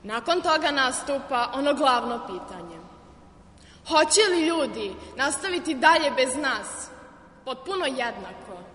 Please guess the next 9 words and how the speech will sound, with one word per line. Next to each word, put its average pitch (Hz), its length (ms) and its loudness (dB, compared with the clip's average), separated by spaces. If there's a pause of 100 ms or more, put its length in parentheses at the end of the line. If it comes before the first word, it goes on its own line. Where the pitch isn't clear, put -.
(1120)
Ili 208 180 -6
ćemo 226 260 -8
pak 247 260 -4
ostaviti 240 520 -4
prazninu 262 640 -2
u 196 200 -4
njima 180 260 -12 (360)
svojim 196 400 -12
odlaskom? 190 600 -14